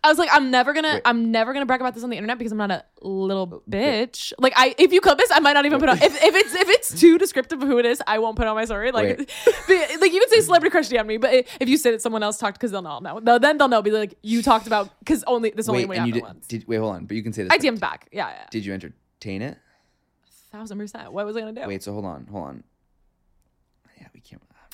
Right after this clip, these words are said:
Speaker 1: No, no, no. There's, like,
Speaker 2: No.
Speaker 1: nothing I can say.
Speaker 2: <laughs>
Speaker 1: But I will say that, like,
Speaker 2: Wait, is
Speaker 1: um, there's moments like that where it's like, "Bitch," like, all
Speaker 2: Not
Speaker 1: these
Speaker 2: yet.
Speaker 1: fucking losers,
Speaker 2: <laughs>
Speaker 1: like, at my high school, at my college, like,
Speaker 2: Nah, see,
Speaker 1: they ain't
Speaker 2: but,
Speaker 1: got these
Speaker 2: but you know
Speaker 1: people in
Speaker 2: what's
Speaker 1: their
Speaker 2: funny? You,
Speaker 1: D Ms.
Speaker 2: you have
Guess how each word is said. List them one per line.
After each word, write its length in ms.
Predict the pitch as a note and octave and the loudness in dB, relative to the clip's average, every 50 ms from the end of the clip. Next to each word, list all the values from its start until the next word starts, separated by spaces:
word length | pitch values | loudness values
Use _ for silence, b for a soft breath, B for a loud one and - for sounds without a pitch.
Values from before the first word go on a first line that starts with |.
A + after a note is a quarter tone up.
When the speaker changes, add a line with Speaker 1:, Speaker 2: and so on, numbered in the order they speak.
| b b b | b b b
Speaker 1:
No, 240 | C4+ D4+ D4 C4 B3+ | 2 4 4 4 4
no, 80 | B3 A3+ | 2 0
no. 100 | A3 A3 | -2 -2
There's, 160 | C4 D#4+ D4+ | -2 0 0
like, 100 | G4 - | 2 2
Speaker 2:
No. 60 | D#4 | 4
Speaker 1:
nothing 180 | D#4 D#4 E4 D#4 | 4 4 4 2
I 80 | C#4+ | 0
can 300 | - C4+ B3+ A3+ A3 G#3+ | 2 2 0 0 0 -2
say. 280 | G#3 A3+ F#3+ F3+ E3 F#3+ - - - | -2 -4 -4 -4 -4 -6 -10 -14 -14
Speaker 2:
<laughs> 180 | - E3+ F#3+ | -10 -2 2
Speaker 1:
But 140 | C#4+ D4 D4 | 4 4 4
I 60 | D4 | 4
will 240 | C#4 A#3 C#4+ D4 E4+ | 2 2 0 0 0
say 200 | - - D4 B3 | 0 0 0 0
that, 200 | A3 A3+ A3 - | 2 0 -2 -2
like, 120 | G#3 G#3+ G#3+ | -2 -2 -2
Speaker 2:
Wait, 80 | A#2+ G#3 | 0 0
is 20 | G3 | -2
Speaker 1:
um, 260 | F#3 E3+ E3 F#3 F#3+ - _ - | -2 -4 -6 -12 -18 -20 _ -2
there's 280 | F#3+ A3 B3+ C#4+ A3 | 2 2 2 2 2
moments 260 | A#3+ C4 C4 C4+ - | -2 -4 -4 -2 -4
like 140 | B3+ A#3 G3+ | -4 -4 -4
that 100 | G#3+ G#3 G#3 | -4 -4 -4
where 60 | A3+ | -6
it's 120 | G#3+ G#3+ - | -8 -8 -8
like, 280 | G#3+ G3+ F#3 - _ _ _ _ _ _ | -8 -8 -10 -12 _ _ _ _ _ _
"Bitch," 420 | F3+ F#3 F3 E3+ E3+ F3 - D#4+ G4+ G#4 A4 A4 A4 A4 A4 A4 - - - | -20 -20 -20 -20 -20 _ -12 -12 -10 -10 -10 -12 -14 -14 -16 -18 -20 -14 -8
like, 260 | - A#3+ A#3 A3+ - b b b b - | -6 -4 -4 -6 -8 b b b b -8
all 100 | - B3+ | -8 -6
Speaker 2:
Not 80 | D4 D#4+ | -6 -6
Speaker 1:
these 100 | D#4+ E4 - | -8 -10 -10
Speaker 2:
yet. 60 | E4 | -10
Speaker 1:
fucking 200 | F4+ F4 D4 C4+ | -10 -10 -10 -10
losers, 800 | B3+ A#3+ B3 C4 D4 D#4+ E4+ E4 F4+ E4 E4 E4+ E4+ - - - | -12 -12 -10 -8 -8 -6 -4 -4 -4 -4 -4 -4 0 2 2 4
Speaker 2:
<laughs> 80 | - | 2
Speaker 1:
like, 100 | B3 B3 B3 | 0 -2 -2
at 140 | B3 B3 C4 | -2 0 0
my 120 | C4 B3 | 0 0
high 260 | C4 A#3+ C4+ D#4 F4 | 0 0 -2 -2 -2
school, 220 | E4 - - E4+ D4+ | -4 -6 -6 -6 -4
at 60 | B3 | -4
my 120 | B3 G3+ | -4 -6
college, 480 | D#3+ - C4+ D4+ D#4 E4+ E4+ D#4 D4+ A#3 | -6 -6 -4 -2 -2 -2 -2 -4 -6 -4
like, 120 | A#3 G#3+ | -2 0
Speaker 2:
Nah, 120 | B2+ C3 C3 | 0 0 0
see, 140 | B2+ - | -2 -2
Speaker 1:
they 180 | C#3+ A#3 C4+ E4 | -2 0 0 2
ain't 100 | F4+ F#4+ | 0 0
Speaker 2:
but, 60 | F#4+ - | 2 4
Speaker 1:
got 180 | F#4 F4+ D4 | 4 2 2
these 180 | C4+ D#4 E4+ A#3 | 2 0 -2 2
Speaker 2:
but 80 | A#3+ D#4 | 4 2
you 60 | D#4 | 4
know 80 | D#4+ G3 | 4 2
Speaker 1:
people 40 | |
in 0 | |
Speaker 2:
what's 100 | A#3+ B3+ | 0 0
Speaker 1:
their 80 | B3 A#3 | 0 0
Speaker 2:
funny? 140 | - - - | 0 0 0
You, 160 | A2 - C#3+ | 0 0 0
Speaker 1:
D 60 | C#3+ | 0
Ms. 60 | - C3 | 0 0
Speaker 2:
you 60 | C3 | 0
have 400 | B2 A#2+ A#2+ B2+ C#3 D#3 E3 E3 | 2 4 4 4 4 4 2 -2